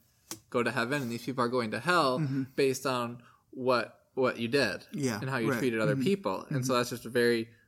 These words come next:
Speaker 1: like, judgment, like, this is what happens when, when you die. That's what people
Speaker 2: Mm-hmm.
Speaker 1: traditionally understand it, but,
Speaker 2: Mm-hmm.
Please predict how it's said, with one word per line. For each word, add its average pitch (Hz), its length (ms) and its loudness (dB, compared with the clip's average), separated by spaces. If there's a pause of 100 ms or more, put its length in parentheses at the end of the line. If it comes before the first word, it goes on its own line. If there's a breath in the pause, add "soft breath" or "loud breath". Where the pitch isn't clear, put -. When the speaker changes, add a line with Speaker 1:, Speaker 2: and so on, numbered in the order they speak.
Speaker 1:
like, 107 220 -8
judgment, 131 540 0
like, 107 140 -10
this 110 220 -6
is 123 100 -4
what 143 120 0
happens 135 520 -4
when, 117 340 -6 (100)
when 113 160 -4
you 120 80 -4
die. 127 260 2
That's 113 200 -4
what 131 100 -8
people 120 220 0
Speaker 2:
Mm-hmm. 113 100 -10
Speaker 1:
traditionally 107 280 -8
understand 160 500 -4
it, 98 140 -4
but, 107 200 -6
Speaker 2:
Mm-hmm. 131 200 -6